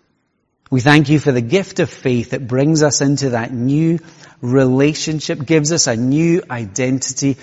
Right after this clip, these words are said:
gives us a new purpose and calling for our life. Father, we confess that sometimes we struggle, sometimes, uh, we don't know where to begin, sometimes it's not even something we think about. Sometimes we're so,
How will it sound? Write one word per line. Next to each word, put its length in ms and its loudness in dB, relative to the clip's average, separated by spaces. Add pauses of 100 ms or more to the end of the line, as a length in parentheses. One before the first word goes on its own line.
(340)
gives 260 -2
us 160 2
a 60 2
new 160 2
purpose 520 0
and 140 2
calling 560 0
for 160 -2
our 100 4
life. 320 -6 (3000)
Father, 240 4
we 60 4
confess 480 0
that 100 -8
sometimes 500 -2
we 80 -6
struggle, 420 -2
sometimes, 600 -2 (280)
uh, 120 -2
we 100 2
don't 180 2
know 100 4
where 180 0
to 100 -10
begin, 320 2
sometimes 960 0 (640)
it's 160 0
not 220 -2 (260)
even 260 -4
something 300 -2
we 80 0
think 340 -4
about. 400 -8 (1160)
Sometimes 420 2
we're 140 0
so, 520 2